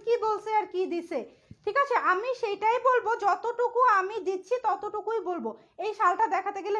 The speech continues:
ভেজাল লাগে। এটা কিন্তু গ্রিন কালারের একটা শাল, বটল গ্রিন। এটা লাক্সারি ভেলভেটের শাল, ঠিক আছে? লাক্সারি ভেলভেটের শাল। এটার কালারটা হচ্ছে গিয়ে বটল গ্রিন। এটা কিন্তু ব্যাক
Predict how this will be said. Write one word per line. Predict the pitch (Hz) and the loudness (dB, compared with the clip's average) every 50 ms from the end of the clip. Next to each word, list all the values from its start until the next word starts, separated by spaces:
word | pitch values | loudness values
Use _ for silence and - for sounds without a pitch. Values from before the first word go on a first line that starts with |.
| 285 330 | -2 -2
ভেজাল | 294 277 294 330 370 370 339 | -4 -2 -2 -2 0 0 -2
লাগে। | 277 226 208 185 - - _ _ _ _ - 415 | -2 -4 -6 -10 -12 -16 _ _ _ _ -2 0
এটা | 415 440 480 494 494 | 2 2 2 2 2
কিন্তু | 508 508 494 480 - 508 523 571 679 679 - - - _ _ - 240 233 - - | 0 -2 0 0 2 4 4 4 4 2 -2 -8 -20 _ _ -14 -14 -8 -4 2
গ্রিন | 381 453 494 508 523 539 523 494 | 4 6 6 6 4 2 2 4
কালারের | 440 440 440 453 466 480 480 466 453 | 4 6 6 6 4 4 4 2 2
একটা | 453 - 466 453 - - | 2 0 -2 -4 0 2
শাল, | 440 370 320 262 254 220 302 | 4 4 4 4 2 2 2
বটল | 349 359 359 403 480 466 466 330 294 | 2 2 2 0 0 0 0 -2 -2
গ্রিন। | 370 415 370 262 220 - - _ _ _ _ - | -2 -2 -2 -2 -6 -10 -16 _ _ _ _ 2
এটা | 466 453 415 392 | 2 2 4 4
লাক্সারি | 381 - 320 311 - 370 427 440 440 440 494 523 427 320 349 | 4 2 2 0 -2 0 2 2 4 4 4 4 4 2 0
ভেলভেটের | 403 403 403 392 294 427 440 440 453 480 494 480 - | 0 0 0 -2 -2 -2 -2 0 2 2 0 2 4
শাল, | 440 427 339 294 269 262 | 4 6 6 4 4 0
ঠিক | 392 403 523 523 | -2 -2 0 0
আছে? | 508 466 403 370 349 | 0 0 2 4 4
লাক্সারি | 339 339 302 285 403 427 440 427 480 508 508 392 392 | 2 2 0 0 0 2 4 4 4 4 4 2 2
ভেলভেটের | 403 403 403 370 381 427 415 427 453 440 - | 2 2 2 0 0 -2 -2 -2 -2 0 2
শাল। | 453 403 254 226 - - - - _ _ - | 4 4 4 2 0 -6 -18 -20 _ _ -6
এটার | 330 - 440 466 466 466 | 0 4 4 4 6 6
কালারটা | 415 392 415 415 415 - 466 466 466 | 6 6 6 4 4 6 6 6 6
হচ্ছে | 453 453 480 403 392 | 6 4 2 4 4
গিয়ে | 440 415 339 381 | 4 4 6 4
বটল | 349 349 - 427 427 320 | 4 4 4 2 2 2
গ্রিন। | 349 381 302 311 349 | 0 0 0 0 -2
এটা | - 415 427 | -2 -4 -4
কিন্তু | 453 427 494 453 302 320 | -4 -2 -2 0 2 4
ব্যাক | 302 370 | 2 2